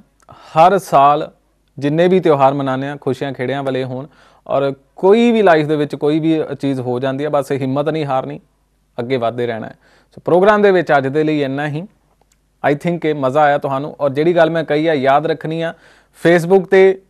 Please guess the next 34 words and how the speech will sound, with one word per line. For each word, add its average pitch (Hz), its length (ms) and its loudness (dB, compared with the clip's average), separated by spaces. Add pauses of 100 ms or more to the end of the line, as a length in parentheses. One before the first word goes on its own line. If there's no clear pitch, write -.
(140)
live 175 400 4
program 202 420 4
ਚੱਲਦੇ 160 300 2
ਹੋਏ 160 180 0
ਜੇ 151 260 -4
ਕੋਈ 165 200 -2
ਸਵਾਲ 139 380 -2
ਪੁੱਛਿਆ 147 340 -4
ਜਾਂਦਾ, 135 300 -4
ਤਾਂ 139 140 -2
ਜਿਹੜਾ 165 540 -2
first - 500 -6 (520)
ਕਾਲਰ, 151 580 -2
ਅ, - 40 -10
ਮਤਲਬ 156 300 -4
caller 190 320 0
ਨਹੀਂ, 208 200 -8
ਜਾਂ 202 120 -4
ਜਿਹੜੇ 180 280 2
ਵੀ 208 160 -2
first 160 320 0
ਹੋਣਗੇ 147 520 -4 (380)
viewer, 160 440 6
ਜਿਹੜੇ 147 240 0
ਵੀ 170 120 0
answer 147 320 0
ਦੇਣਗੇ 165 300 0
ਪਹਿਲੇ 190 280 -2
number 127 260 -2
'ਤੇ, 123 220 -6
ਸੋ 131 300 -10
ਉਹਨਾਂ 165 320 -2
ਨੂੰ 147 280 -8
gift 131 540 -6